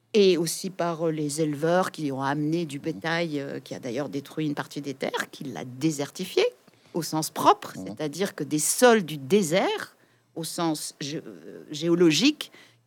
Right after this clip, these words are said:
Speaker 1: qui étaient très habités d'espèces natives que l'on trouve pas en Europe, euh, et de plantes natives, euh,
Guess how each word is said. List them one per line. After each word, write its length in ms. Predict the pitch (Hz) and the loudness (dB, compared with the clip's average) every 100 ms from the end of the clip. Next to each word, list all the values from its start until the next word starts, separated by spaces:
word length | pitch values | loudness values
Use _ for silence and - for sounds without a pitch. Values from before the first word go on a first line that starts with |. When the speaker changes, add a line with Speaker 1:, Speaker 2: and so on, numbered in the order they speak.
| _ | _
Speaker 1:
qui 160 | - 208 | 0 0
étaient 280 | - 226 | 0 0
très 520 | 220 - - 269 240 208 | 0 2 4 6 6 4
habités 420 | 190 190 180 214 | 2 -2 -2 -2
d'espèces 680 | 175 165 - 202 190 - 170 151 | 0 -4 2 2 2 -2 -2 -2
natives 640 | 160 165 - 330 220 156 - - _ | -2 -2 4 4 4 0 -6 -20 _
que 80 | 175 | -2
l'on 140 | 165 | -2
trouve 260 | 156 165 - | -2 -12 -2
pas 220 | 196 175 | 2 4
en 100 | 156 | 2
Europe, 500 | 165 160 302 381 - 156 - - _ - | 0 4 4 4 -6 -8 -10 -20 _ 0
euh, 160 | 185 185 | 2 2
et 160 | 180 | 0
de 120 | 165 170 | -2 -4
plantes 440 | - 233 233 220 | 4 6 6 4
natives, 640 | 180 160 - 311 415 226 180 - - _ | -2 -2 0 6 6 4 -4 -10 -20 _
euh, 240 | 185 180 | 2 2